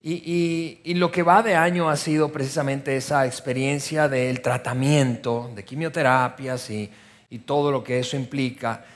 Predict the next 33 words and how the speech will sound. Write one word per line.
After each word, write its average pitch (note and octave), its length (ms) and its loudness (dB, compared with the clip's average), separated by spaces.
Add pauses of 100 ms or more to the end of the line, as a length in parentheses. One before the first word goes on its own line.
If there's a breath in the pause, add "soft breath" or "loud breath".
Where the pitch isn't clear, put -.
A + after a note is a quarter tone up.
(200 loud breath)
y A#2+ 40 -10
la B2 80 0
angustia C#3 520 -2
que A#2+ 100 -4
eso B2+ 180 -6
produce C3 680 -2
y A#2 160 0
el, A2+ 140 -2
los A2 180 -10
temores D#3+ 460 2
que C#3+ 100 -10
eso C#3 160 -6
despierta. B2 720 -2 (360 loud breath)
Y, C#3+ 120 -14
y, D3+ 220 -6
y D#3 120 4
ha G#3+ 140 6
sido A#3 340 4
una G#3+ 440 6
oportunidad E3 840 0
para D#3 280 4
reevaluar, D3+ 1000 6
para A#2 180 2
recordar, C#3 760 2
para A#2 140 0
replantearnos C3+ 1120 0 (140)
cómo B3+ 260 -8
es - 80 -8
que A#3+ 520 -8
estamos A3 340 -10
usando A3+ 380 -8
nuestro A2+ 260 -10
tiempo. F#2 460 -10